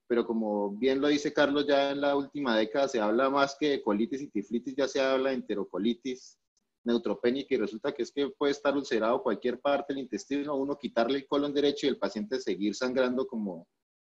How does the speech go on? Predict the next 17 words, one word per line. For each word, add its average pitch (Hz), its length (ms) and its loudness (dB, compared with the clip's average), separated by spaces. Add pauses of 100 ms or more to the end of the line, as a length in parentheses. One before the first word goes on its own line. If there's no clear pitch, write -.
(180)
nos 110 260 2
ha 127 160 4
pasado 156 460 4
y 151 40 2
seguramente 123 540 0
a 131 40 2
muchos 135 340 0
más 123 340 -2 (640)
les 123 240 2
ha 120 160 2
pasado. 123 420 4 (140)
La 123 160 2
inestabilidad 127 840 6
hemodinámica 160 720 -2
que 139 80 -4
está, 143 680 2 (340)
pues, - 300 -4